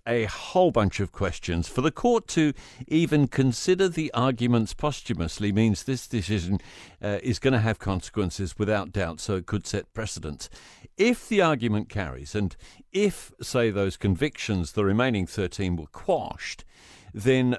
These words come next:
relatives and friends of other people who've gone to their graves with their characters in tatters will be looking at their options. If it was your dad, or your brother or sister, or whatever, uh, would you give up on their innocence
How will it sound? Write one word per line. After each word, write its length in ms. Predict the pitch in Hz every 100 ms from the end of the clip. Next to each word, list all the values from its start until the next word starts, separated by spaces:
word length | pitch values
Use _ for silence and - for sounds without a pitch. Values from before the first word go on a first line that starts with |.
| 131
relatives 600 | 143 165 180 151 135 120
and 140 | 110
friends 300 | 123 117 92
of 120 | 110 - -
other 240 | 247 285
people 400 | - 85 - 87
who've 160 | 87 -
gone 240 | 135 151
to 120 | -
their 220 | 78 78
graves 420 | 73 95 92 87 -
with 140 | 80
their 140 | 90
characters 840 | 85 127 120 101 - 110 98 - - _ -
in 160 | 87 -
tatters 500 | 123 120 123 113 - - - -
will 140 | 120
be 100 | 120
looking 300 | 104 92 95
at 140 | 87 -
their 200 | 85 76
options. 480 | 73 - 71 76
If 140 | 95 -
it 100 | 131
was 160 | 107
your 180 | 143 175
dad, 360 | - 69 - - _ _ _ _ _ _
or 180 | - 92
your 120 | 80
brother 340 | 71 87 104 127
or 160 | 90
sister, 240 | - 117 151
or 180 | 151
whatever, 720 | 135 156 160 180 151 76 80 117 - _ -
uh, 140 | 85
would 320 | 104 123 123 120
you 160 | 147
give 260 | 123 151 120
up 320 | 117 131 -
on 240 | 117 113 98
their 260 | 117 113 -
innocence 520 | 120 110 - 110 101